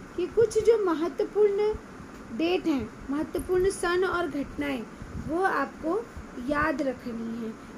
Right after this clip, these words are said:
जैसे उन्नीस सौ सत्रह ईस्वी में गांधी जी ने बिहार के चंपारण में सत्याग्रह किया। उन्नीस सौ अठारह में गुजरात के खेड़ा जिले में स्थानीय किसा-, किसानों के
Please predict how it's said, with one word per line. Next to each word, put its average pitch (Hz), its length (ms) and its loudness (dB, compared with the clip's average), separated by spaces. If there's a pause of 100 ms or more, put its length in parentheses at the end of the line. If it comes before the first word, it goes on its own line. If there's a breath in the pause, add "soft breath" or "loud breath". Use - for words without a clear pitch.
(140)
जैसे 370 460 4 (1300)
उन्नीस 370 360 10
सौ 440 140 6
सत्रह 403 340 2
ईस्वी 392 280 8
में 381 340 4
गांधी 302 300 4
जी 311 140 4
ने 330 160 4
बिहार 302 440 2
के - 160 -2
चंपारण 277 480 2
में 285 160 4
सत्याग्रह 262 580 0
किया। 311 320 0 (680)
उन्नीस 427 380 8
सौ 480 60 4
अठारह 370 460 4
में 370 260 6
गुजरात 320 400 2
के - 100 2
खेड़ा 294 400 4
जिले 320 280 4
में 330 140 4
स्थानीय 269 400 2
किसा-, 285 480 -4
किसानों 285 460 0
के 302 320 -2